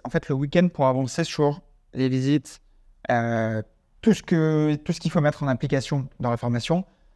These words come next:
Vous utilisez ça le week-end, on fait un point le mardi,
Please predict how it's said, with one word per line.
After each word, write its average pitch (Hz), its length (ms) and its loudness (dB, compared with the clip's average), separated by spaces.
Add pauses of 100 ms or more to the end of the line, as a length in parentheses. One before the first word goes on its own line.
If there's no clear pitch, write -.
(220)
Vous 131 160 -2
utilisez 143 480 0
ça 135 360 0
le 131 120 0
week-end, 151 420 2 (420)
on 127 100 -4
fait 151 140 0
un 139 80 2
point 156 320 0
le 131 160 0
mardi, 127 420 -2